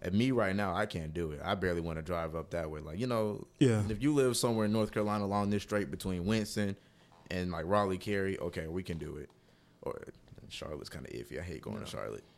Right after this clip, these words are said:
Speaker 2: I hate
Speaker 1: But,
Speaker 2: it
Speaker 1: you
Speaker 2: too.
Speaker 1: know, like, dri-, having to, like, drive to another state, shit, flying out of no-, to another country, bro. Nah, I can't do no long
Speaker 2: Yeah, you gotta
Speaker 1: distance.
Speaker 2: love somebody to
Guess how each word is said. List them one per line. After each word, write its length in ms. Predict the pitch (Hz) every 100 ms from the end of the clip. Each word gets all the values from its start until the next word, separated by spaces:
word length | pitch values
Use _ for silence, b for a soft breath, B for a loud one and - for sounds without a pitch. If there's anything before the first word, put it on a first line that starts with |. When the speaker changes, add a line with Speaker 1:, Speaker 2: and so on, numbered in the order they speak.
| B B -
Speaker 2:
I 80 | 120
hate 40 | 113
Speaker 1:
But, 80 | 92
Speaker 2:
it 40 |
Speaker 1:
you 60 | 95
Speaker 2:
too. 40 |
Speaker 1:
know, 140 | 87 85
like, 380 | 80 80 73 - - _ -
dri-, 160 | 92 101
having 380 | 98 104 110 101
to, 40 |
like, 280 | 92 85 78 - - - - -
drive 260 | 92 104 101
to 80 | 98
another 240 | 95 82
state, 460 | - 98 101 87 -
shit, 240 | 113 85
flying 340 | 98 107 117
out 80 | 95
of 80 | 92
no-, 140 | 90
to 180 | - 101
another 240 | 90 95 78
country, 420 | - 92 92 101
bro. 220 | 98 98
Nah, 240 | 82 80
I 40 | 92
can't 180 | 85 78
do 100 | 78
no 100 | 82
long 200 | 60 55
Speaker 2:
Yeah, 120 | 127
you 180 | 147 180
gotta 280 | 151 143 131
Speaker 1:
distance. 120 | 113
Speaker 2:
love 240 | 123 127 117
somebody 380 | 127 120 107
to 60 | 104